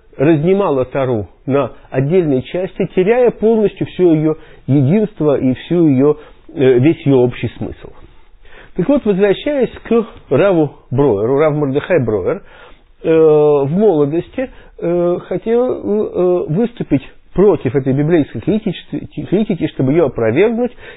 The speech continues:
и пошёл в университет изучать библейскую критику специально, чтобы, э, её изучить, и дальше можно было её опровергать. Э,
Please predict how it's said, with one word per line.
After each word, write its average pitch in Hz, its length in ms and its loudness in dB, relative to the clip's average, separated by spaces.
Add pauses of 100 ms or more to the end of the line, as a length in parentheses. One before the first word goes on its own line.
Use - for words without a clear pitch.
(140)
и 320 140 4
пошёл 226 380 0
в 185 80 0
университет 185 640 0 (260)
изучать 151 580 0
библейскую 104 540 -4
критику 226 540 -4 (240)
специально, 208 600 -2
чтобы, 160 380 -2 (340)
э, 143 60 4
её 156 480 4
изучить, 139 420 -2
и 156 60 0
дальше 202 340 -2
можно 160 300 -2
было 151 260 0
её 127 220 2
опровергать. 127 640 -4 (1080)
Э, 151 60 0